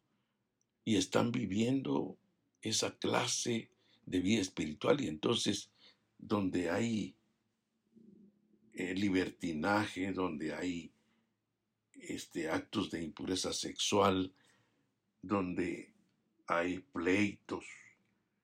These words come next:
donde hay contiendas, donde hay iras, enojos, ahí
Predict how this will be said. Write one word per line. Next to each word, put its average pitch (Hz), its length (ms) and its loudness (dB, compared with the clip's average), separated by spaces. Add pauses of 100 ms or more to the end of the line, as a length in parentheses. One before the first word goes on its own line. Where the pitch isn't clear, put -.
(260)
donde 87 680 -4 (140)
hay 92 280 -2
contiendas, 90 1200 -2 (1080)
donde 87 380 -2
hay 87 300 -4
iras, - 920 0
enojos, 98 720 -2
ahí 139 520 2